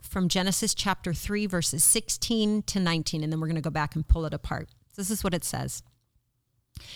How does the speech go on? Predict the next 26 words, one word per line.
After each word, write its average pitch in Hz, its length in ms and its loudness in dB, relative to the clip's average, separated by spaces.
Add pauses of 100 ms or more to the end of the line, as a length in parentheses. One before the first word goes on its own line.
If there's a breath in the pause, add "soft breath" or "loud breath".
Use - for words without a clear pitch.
(220 loud breath)
"To 269 140 2
the 254 80 4
woman, 285 320 6
he 190 180 6
said, 156 440 2 (120)
'I 202 120 4
will 233 100 6
make 233 240 4
your 190 80 2
pains 233 540 6
in 202 200 0
childbearing 170 880 0
very 185 420 0
severe. 147 580 -2 (340 soft breath)
With 190 200 -2
painful 240 600 2
labor, 180 340 0
you 160 220 -2
will 165 80 0
bring, 165 420 -2
you 180 140 -4
will 165 140 -4 (120)
give 190 300 0
birth 180 240 -2
to 180 100 -2
children. 147 560 -2